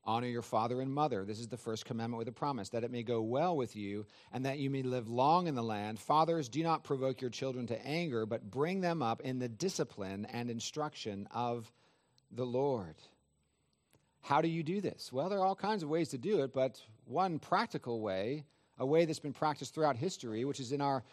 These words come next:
directory for public worship, uh, in the Westminster Standards, is family worship. Listen to what Donald Whitney says, quote, "Consistent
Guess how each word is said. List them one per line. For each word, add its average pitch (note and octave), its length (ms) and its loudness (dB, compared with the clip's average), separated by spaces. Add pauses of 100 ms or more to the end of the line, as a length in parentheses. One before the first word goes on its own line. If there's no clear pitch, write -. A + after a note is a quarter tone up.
directory C#3 600 0
for B2+ 240 0
public B2+ 420 0
worship, B2 560 -2
uh, A2 280 -10
in B2 120 -8
the A#2+ 60 -4
Westminster C3+ 480 -4
Standards, C#3 500 -4
is D3+ 260 0 (520)
family C#3 340 -2
worship. E3+ 540 -6 (1300)
Listen F3+ 160 -4
to F#3+ 40 2
what C#3+ 120 0
Donald C#3 340 2
Whitney B2+ 260 -2
says, F2 540 -6
quote, A#2+ 380 2 (720)
"Consistent A3 800 4